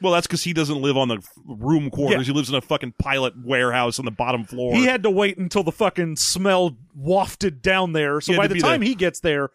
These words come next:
Speaker 2: every other student and Luke are at the, uh, entrance of Gantoris's room, where Gantoris is a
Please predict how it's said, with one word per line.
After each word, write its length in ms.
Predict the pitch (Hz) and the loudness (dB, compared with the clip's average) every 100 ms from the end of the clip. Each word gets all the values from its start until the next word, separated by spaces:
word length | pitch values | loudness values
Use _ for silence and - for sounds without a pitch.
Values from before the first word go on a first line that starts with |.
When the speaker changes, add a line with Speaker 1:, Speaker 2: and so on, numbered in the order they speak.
| _ _ _ - | _ _ _ 0
Speaker 2:
every 400 | 240 294 294 233 | 0 2 4 6
other 220 | 214 202 | 6 4
student 520 | - 202 175 156 165 | 2 2 0 -2 -8
and 280 | - 190 190 | -2 -2 0
Luke 400 | 160 185 156 139 - _ _ _ - | 2 2 2 -2 -18 _ _ _ 0
are 420 | 156 156 151 139 _ _ _ | 2 4 0 -2 _ _ _
at 220 | 175 254 214 | -2 -2 -2
the, 600 | 165 220 208 202 196 - _ | 0 2 4 2 -2 -6 _
uh, 240 | 147 147 143 | -2 -2 0
entrance 720 | 190 285 - 339 330 - - _ _ _ - | -2 -2 0 0 0 -2 -4 _ _ _ -2
of 420 | 151 151 143 120 | 2 2 0 -4
Gantoris's 880 | 165 160 143 208 359 349 330 302 214 | -4 -4 -4 0 2 2 0 -2 0
room, 400 | 320 254 185 147 | 0 2 0 0
where 220 | 165 170 | 0 0
Gantoris 840 | 147 180 165 294 381 370 349 - - _ _ _ | 0 -2 -2 0 2 2 0 -4 -10 _ _ _
is 380 | 226 277 262 202 | 0 2 2 2
a 300 | 170 151 | 2 2